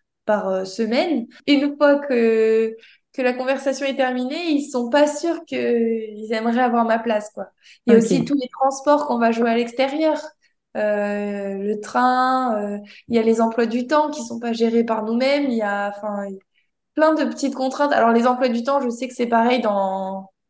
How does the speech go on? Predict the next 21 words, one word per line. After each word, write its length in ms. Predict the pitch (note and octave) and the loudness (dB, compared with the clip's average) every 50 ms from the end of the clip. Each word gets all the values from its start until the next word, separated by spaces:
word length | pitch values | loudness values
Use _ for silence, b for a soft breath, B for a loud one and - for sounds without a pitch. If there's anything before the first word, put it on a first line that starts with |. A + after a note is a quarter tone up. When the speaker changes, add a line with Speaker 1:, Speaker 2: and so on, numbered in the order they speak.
| _ _ _ _ _ _ _ _ _ _ _ _ _ | _ _ _ _ _ _ _ _ _ _ _ _ _
Speaker 1:
dans 120 | - A3+ G#3 | -6 -2 0
la 140 | G#3 G#3 | 0 0
fonction, 540 | G#3 G#3 - A3 A3 A3+ - - - B3 A#3+ | -2 -2 -6 -6 -6 -6 -8 -8 -4 -2 -2
on 40 | A3+ | 0
va 120 | G#3+ G3+ | -2 -2
dire, 140 | F#3+ G#3 A3+ A3+ | -2 -2 -2 -2
enfin, 160 | - A3+ G#3+ | 0 -2 0
dans 120 | G#3 G#3 | 0 0
les 160 | G3+ G3+ G3+ | -2 -2 -2
entreprises 600 | G#3 G3+ G#3 - A3+ A3 - - A#3 A#3 A#3+ A3 G#3+ | -4 -6 -2 -2 -2 -2 -2 0 0 2 2 2 0
normales, 680 | A3 G#3+ G#3 G#3 G#3 G#3+ G#3+ G#3+ A3+ A3+ A#3 A#3 A3+ | 0 -2 0 -2 -2 -2 -2 -2 0 0 0 0 0
on 60 | G#3 G3+ | -2 -4
va 120 | G3+ G3+ | -6 -6
dire, 320 | G3 G3+ A3 B3 B3 - - _ _ _ | -6 -6 -6 -8 -8 -8 -14 _ _ _
si 180 | - - A#3+ A3+ | -14 -10 -10 -10
je 100 | - - | -8 -6
peux 120 | G3+ G3+ | -6 -6
dire 220 | G3 G#3 G#3+ G3+ | -4 -4 -6 -8
ça 120 | - - - | -8 -10 -8
comme 180 | - G#3 G#3 G#3 | -6 -6 -6 -6
ça. 460 | G3+ - A#3 A#3 A#3 B3 A#3+ A#3 - | -2 0 0 0 0 0 -4 -6 -12